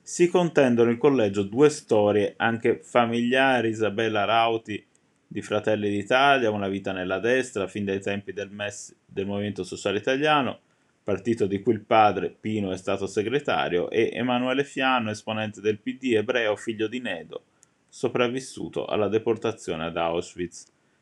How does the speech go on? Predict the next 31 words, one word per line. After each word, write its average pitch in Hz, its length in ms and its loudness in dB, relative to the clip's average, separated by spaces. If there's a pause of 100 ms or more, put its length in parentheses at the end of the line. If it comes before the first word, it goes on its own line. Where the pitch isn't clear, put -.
(240)
Repubblica 120 600 0
racconta 117 480 2
l'ultima 135 480 0
performance 107 640 -2
teatrale 101 540 0
di 98 80 -2
Remo 101 260 -2
Girone, 131 520 0
dedicata 101 580 -6
a 98 40 -4
Simon 107 520 -4
Wiesenthal. 104 680 -2
In 117 100 -2
essa 110 280 -6
l'attore 110 560 -2
padroneggia 127 640 -2
per 113 180 -4
due 127 180 -6
ore 113 160 -2
una 104 280 -2
Wunderkammer, 110 1000 -4 (500)
un'immaginaria 101 840 0
stanza 117 460 -2
del 95 140 -2
suo 110 140 -4
centro 98 340 -4
di 92 80 -2
documentazione 104 680 -4
ebraica 95 400 -2
di 98 100 -8
Vienna, 98 500 -2